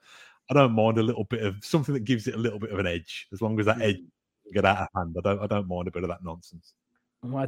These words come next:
Speaker 2: do remember, I don't know if I've told this on the podcast, but I do remember, uh, my father-in-law is an Aston Villa fan, and before y-, you couldn't get a ticket, um, at Saint James's Park because it's very hard to get a ticket in these days. But when you could get one, I,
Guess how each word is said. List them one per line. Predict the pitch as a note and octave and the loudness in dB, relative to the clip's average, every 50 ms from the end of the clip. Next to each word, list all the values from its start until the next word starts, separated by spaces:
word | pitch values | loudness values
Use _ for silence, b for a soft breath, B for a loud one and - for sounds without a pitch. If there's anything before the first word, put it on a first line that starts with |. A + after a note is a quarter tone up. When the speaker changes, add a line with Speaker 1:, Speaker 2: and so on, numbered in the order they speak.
| - - | -4 6
Speaker 2:
do | - D#3+ D#3 D3+ | 8 8 10 10
remember, | C#3 C3+ C#3+ C3+ B2+ A2+ | 8 6 6 6 6 6
I | A2+ A#2+ | 6 4
don't | D3 D#3 | 4 4
know | F#3 F3 | 2 2
if | C#3+ | 2
I've | - | 2
told | - E3 D#3+ | 2 4 4
this | C#3 - - | 4 2 0
on | D3 C3 | 0 0
the | A#2+ - | 0 -2
podcast, | - C#3 C3+ - - B2+ A2 - | -2 -2 -2 0 -2 -4 -4 -4
but | - B2+ | -8 -10
I | A#2+ - | -4 -2
do | D#3 D3+ | 0 2
remember, | D3 C#3+ C#3+ C#3 C3 B2 C3 B2 | 2 2 2 2 2 2 4 4
uh, | A#2+ G2+ F2+ D#2+ A#2+ A#2 A#2 A2+ - - | 4 4 2 0 -2 -2 -2 -4 -6 -8
my | A#2 B2 B2 B2 B2 A#2 A2+ A2 | -6 -2 -2 0 0 -2 -4 -8
father-in-law | - - - - C3 C3 B2+ B2 A#2+ A2+ A2 A2 G#2+ G#2+ G#2 G#2 A2 - | -14 -8 -2 2 4 4 4 2 0 -2 0 0 0 0 0 0 -2 -6
is | A2+ A2+ A2 G#2 | -6 -8 -8 -8
an | A#2 A#2 | -8 -8
Aston | A#2 G2+ - - - G#2 G2 | -8 -8 -8 -12 -16 -16 -8
Villa | G#2 A2+ G#2+ G2+ | -6 -6 -6 -6
fan, | - - - G#2 F#2 F2+ F2+ F#2+ b b b b b b b b b b A2 | -8 -8 -10 -8 -8 -8 -10 -12 b b b b b b b b b b -8
and | G#2+ G#2+ | -8 -8
before | A2 - - C#3+ C3+ B2+ B2 A#2+ A2+ - b b b b b b b _ _ _ | -8 -2 2 4 4 6 6 4 2 0 b b b b b b b _ _ _
y-, | C3+ C3 | -8 -6
you | B2+ B2+ C3 C3+ C3 - | -6 -4 -4 -6 -6 -6
couldn't | - - C3 A#2+ A#2+ | -4 -4 -4 -2 -2
get | B2 A#2 - - | -2 -2 -4 -6
a | |
ticket, | - - E3 D#3+ B2+ G#2+ - - - - A2+ | -6 -8 -6 -6 -6 -10 -10 -12 -10 -6 -6
um, | A2+ A2 G#2+ G#2+ G#2 G2+ G2+ G#2 E2 _ _ _ _ _ _ - | -4 -4 -4 -4 -4 -6 -6 -8 -10 _ _ _ _ _ _ -12
at | B2+ - | -12 -10
Saint | - A2+ - | -10 -8 -6
James's | - A2+ G#2+ G#2+ - | -4 -4 -4 -6 -10
Park | - - A#2 A2+ A2 - | -4 -2 -2 -2 -2 -6
because | - A2 G2 | -12 -14 -14
it's | - - | -6 -4
very | A2+ G#2+ G2+ | -4 -2 -2
hard | A2 G#2 | -4 -4
to | G2+ | -4
get | G#2+ F#2+ - | -6 -8 -8
a | |
ticket | - - A#2+ - A2 G#2+ | -10 -12 -12 -10 -8 -8
in | A#2 A#2+ | -6 -4
these | A#2+ A2+ G#2+ G2 | -4 -6 -6 -6
days. | - G#2 G2 G2+ G2+ - | -6 -4 -4 -6 -8 -8
But | - A2+ G#2+ - - _ _ _ | -6 -6 -6 -6 -10 _ _ _
when | A#2 A#2 A2+ | -4 -4 -4
you | G#2+ | -6
could | - - D#3 D3+ C3 - | 0 4 4 4 4 4
get | B2+ A#2 F2+ | 2 2 2
one, | G#2+ A2 G#2+ G#2+ | 2 -2 -2 0
I, | G#2 G#2+ A#2 | 0 -2 -2